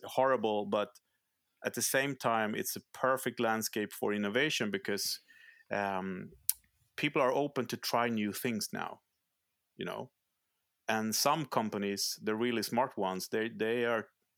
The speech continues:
you know, taking care of that opportunity, I would say. But there's just a few of them. And, um, it's, of course, different depending on, on countries and stuff like that. But in Sweden, we haven't closed things down, but a lot of people work from home.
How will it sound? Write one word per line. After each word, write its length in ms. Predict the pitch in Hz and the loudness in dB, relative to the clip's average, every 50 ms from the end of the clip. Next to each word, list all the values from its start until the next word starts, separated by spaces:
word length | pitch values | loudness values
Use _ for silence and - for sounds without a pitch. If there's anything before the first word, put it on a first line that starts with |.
| - - - | -18 -16 -8
you 100 | - 127 | -4 -2
know, 240 | 113 104 104 104 - _ _ _ _ _ _ _ - | -2 -2 -2 -4 -8 _ _ _ _ _ _ _ -6
taking 240 | 120 113 - 120 107 | -6 -4 -4 -6 -4
care 160 | - 113 123 | -2 -2 -2
of 80 | 131 110 | 0 0
that 160 | 98 92 90 | 0 0 0
opportunity, 640 | - - - - - - 123 143 135 - - - 50 | -2 -4 -6 -10 -6 -6 -6 -6 -6 -8 -8 -8 -8
I 80 | - | -8
would 140 | 50 - - | -8 -8 -8
say. 300 | - - 50 50 - - _ _ _ _ _ _ _ _ _ _ | -6 -6 -6 -6 -8 -10 _ _ _ _ _ _ _ _ _ _
But 120 | 143 147 | -2 0
there's 200 | 143 196 190 - | 2 2 0 2
just 220 | - 202 190 - - | 0 0 0 0 -2
a 40 | - | -4
few 460 | - - - - 160 208 190 101 92 | -4 -4 -4 -2 0 0 0 0 -2
of 160 | 95 95 104 | -4 -4 -4
them. 240 | - - - - - - _ _ _ - - - - _ _ - | -6 -6 -6 -8 -12 -16 _ _ _ -20 -20 -20 -20 _ _ 0
And, 400 | - 127 131 135 135 131 131 131 | 2 2 4 4 2 2 2 2
um, 640 | 135 135 135 135 131 127 127 127 127 127 127 120 113 - - - 120 135 143 - _ _ | 2 4 4 4 4 4 2 2 0 -2 -4 -6 -8 -8 -10 -10 -10 -10 -12 -14 _ _
it's, 180 | - 151 139 - | -4 -4 -2 0
of 180 | 180 151 - - | -2 -2 -2 0
course, 280 | - 160 156 156 - - | 2 4 4 4 0 -2
different 480 | 139 143 151 - - 147 139 135 123 - - - - - - - - 139 - - _ | -2 -2 -2 0 0 0 0 0 -4 -6 -12 -16 -14 -14 -16 -16 -16 -20 -20 -4 _
depending 360 | - - - 143 139 139 127 | -4 0 0 0 0 2 0
on, 240 | 123 120 113 113 - - - | 2 2 0 -2 -4 -6 -8
on 80 | 120 | -8
countries 540 | 110 - - 160 165 165 - - 160 147 - | -6 0 0 2 2 2 2 0 0 2 2
and 80 | 147 131 | -2 0
stuff 240 | - 143 131 - - | 2 0 0 2 -2
like 140 | 127 - | -2 0
that. 180 | - 131 131 131 - | 0 0 0 0 2
But 200 | 131 120 120 120 | 2 2 2 2
in 120 | 120 117 | -2 -2
Sweden, 760 | - - - - 139 135 135 131 131 127 127 127 123 123 - _ - - _ _ - | -2 -4 -4 -2 -2 0 0 0 0 0 0 0 0 -2 -4 _ -20 -20 _ _ 0
we 140 | 120 117 | 0 2
haven't 340 | 113 127 123 120 117 117 - | 4 4 4 4 2 -2 0
closed 320 | - 131 120 117 113 - - | 2 2 2 2 0 -2 -2
things 240 | 110 101 101 - | -2 -2 -2 -4
down, 460 | - 104 120 123 135 139 147 147 143 120 | -2 0 2 4 4 4 2 0 0 0
but 140 | 117 110 | 0 0
a 60 | 110 110 | 2 2
lot 160 | 110 113 113 | 2 2 2
of 80 | 113 | 0
people 320 | - - 113 - 113 101 101 - | 0 -2 -2 0 -2 -4 0 0
work 260 | 117 110 113 - - | 0 0 0 -2 -6
from 220 | - - 107 104 | -6 -4 -4 -4
home. 460 | - - 117 110 120 135 151 175 180 | -2 -2 -2 -2 -2 -2 -4 -6 -8